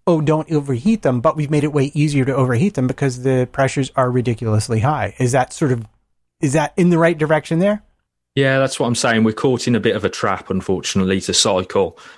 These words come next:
Speaker 2: um, and we're ri-, right in the middle of there, and it's because we're using a tyre that's effectively two years old, and I think that's predominantly the reason we're shifting to a new tyre next year,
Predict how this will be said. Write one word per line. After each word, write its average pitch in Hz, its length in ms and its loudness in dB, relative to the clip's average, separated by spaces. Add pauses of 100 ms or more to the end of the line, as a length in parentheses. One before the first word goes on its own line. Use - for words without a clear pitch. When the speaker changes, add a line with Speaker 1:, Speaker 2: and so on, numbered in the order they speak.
(120)
Speaker 2:
um, 92 380 -2
and 101 180 2
we're 98 140 4
ri-, 104 260 2
right 110 360 0
in 104 100 0
the 95 60 2
middle 95 260 0
of 87 120 -6
there, 92 280 0
and 101 80 2
it's 98 100 -2
because - 640 -4 (260)
we're 107 140 -2
using 104 300 2
a 98 40 2
tyre 98 380 -2
that's - 240 -2
effectively - 540 -4
two - 180 -4
years 90 300 0
old, 85 400 -2 (320)
and 101 120 -2
I 98 40 -2
think 101 200 -4
that's - 280 -6
predominantly 107 520 -2
the 95 80 0
reason 95 360 0
we're 90 80 0
shifting 92 420 -4
to 95 160 -2
a 92 60 0
new 92 120 0
tyre 92 280 -2
next - 360 -6
year, 90 240 0